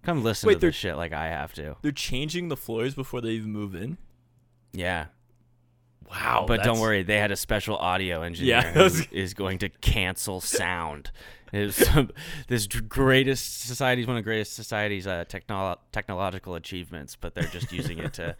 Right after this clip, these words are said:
Speaker 2: <laughs>
Speaker 1: help people install floors in small apartments. The fuck? Get the fuck outta here. Um, they've already made an enemy of me. Um, all right. A guy who is going to get bought out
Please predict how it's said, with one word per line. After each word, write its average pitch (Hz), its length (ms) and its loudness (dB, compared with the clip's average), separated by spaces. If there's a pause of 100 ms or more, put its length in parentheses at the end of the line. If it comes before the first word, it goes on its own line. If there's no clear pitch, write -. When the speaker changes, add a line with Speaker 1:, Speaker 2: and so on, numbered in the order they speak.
(160)
Speaker 2:
<laughs> - 180 -20
Speaker 1:
help 92 260 -4 (300)
people 90 360 -6
install 85 400 -8
floors 85 720 -8
in 82 200 -12
small 80 380 -4
apartments. 57 680 -10
The - 100 -14
fuck? - 540 -14 (340)
Get - 100 -18
the - 80 -18
fuck - 400 -8
outta 69 180 -10
here. 62 340 -14 (120)
Um, 80 340 -16 (280)
they've 117 440 0
already 101 240 2
made 85 220 -6
an 82 60 -12
enemy 71 320 -10
of - 160 -14
me. 71 180 -14 (440)
Um, 101 440 -4 (240)
all 127 100 0
right. 117 260 0 (680)
A 107 60 0
guy 127 200 6
who 131 60 6
is 113 120 2
going 120 260 -2
to 117 60 -6
get 110 180 -2
bought 104 240 2
out 95 320 0